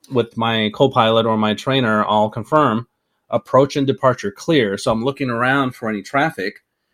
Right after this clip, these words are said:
and I'll confirm that verbally, approach and departure clear, get on the runway, put it to maximum power, which for us, for me, is twenty-three hundred R P M.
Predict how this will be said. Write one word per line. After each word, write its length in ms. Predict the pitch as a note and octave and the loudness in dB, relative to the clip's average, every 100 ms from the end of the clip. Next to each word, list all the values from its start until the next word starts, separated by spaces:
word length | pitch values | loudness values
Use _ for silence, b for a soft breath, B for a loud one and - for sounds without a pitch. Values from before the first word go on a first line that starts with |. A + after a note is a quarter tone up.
| _ | _
and 100 | G2+ G#2+ | -8 -6
I'll 100 | G#2+ | -6
confirm 500 | A#2 - C3+ E3 C3 | -8 -6 -2 0 0
that 240 | G#2+ A2 - _ - | 0 -2 -8 _ -4
verbally, 520 | A#2 C#3+ A2+ G2+ G#2+ - | 2 2 2 0 -4 -6
approach 380 | A2 C#3 B2+ B2 | 0 2 2 0
and 80 | |
departure 420 | G#2+ C3+ B2 G2+ F#2 | -2 0 0 -2 -8
clear, 500 | - D#3+ G2+ F#2+ - b b b b b _ _ | -2 0 0 -4 -10 b b b b b _ _
get 140 | C3 C#3+ | 2 4
on 120 | D3+ | 4
the 80 | C#3+ | 2
runway, 600 | D#3+ D3+ G2+ F#2 G#2 A2 - _ _ _ - | 0 0 -2 -4 -8 -14 -20 _ _ _ -4
put 140 | D3 | 0
it 100 | C3+ | 0
to 80 | A#2 | 0
maximum 580 | G#2 A2+ C3 - C#3 B2+ | 0 0 0 0 0 0
power, 420 | B2+ A#2+ G#2+ G#2 | 2 4 4 2
which 260 | A2+ - - | -2 -4 -12
for 640 | - A2 G#2+ G#2+ G#2+ - | -8 -4 0 0 -2 -2
us, 360 | A#2 A#2 - - | -2 -2 -6 -12
for 140 | - | -8
me, 160 | G#2+ A2+ | -4 -4
is 140 | G#2 | -4
twenty-three 440 | - A#2+ A#2 A2+ G#2+ | -6 -6 -6 -6 -4
hundred 220 | A2 G2+ | -2 0
R 120 | G2 | 0
P 200 | - F#2+ | -4 -8
M. 280 | F#2+ A#2 | -6 -6